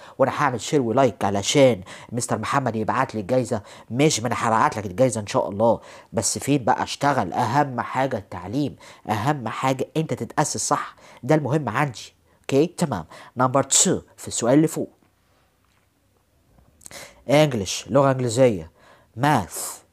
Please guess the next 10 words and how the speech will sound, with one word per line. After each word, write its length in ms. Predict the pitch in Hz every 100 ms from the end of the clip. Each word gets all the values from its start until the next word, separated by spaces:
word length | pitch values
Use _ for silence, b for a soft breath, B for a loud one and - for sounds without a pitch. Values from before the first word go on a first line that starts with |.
| -
يعني 240 | 101 101
رياضيات, 880 | 101 110 104 101 123 139 117 90 - - b b b b -
underground، 960 | 143 147 135 127 139 147 139 113 87 - -
يعني 340 | 110 101 101
مترو 380 | 113 135 - 104
الأنفاق. 840 | 101 - 104 98 98 151 139 - _ b b b b -
Arabic، 520 | 123 156 98 - - - _ _
يعني 240 | 104 104 104
اللغة 260 | 107 151
العربية. 600 | 117 110 101 98 82 65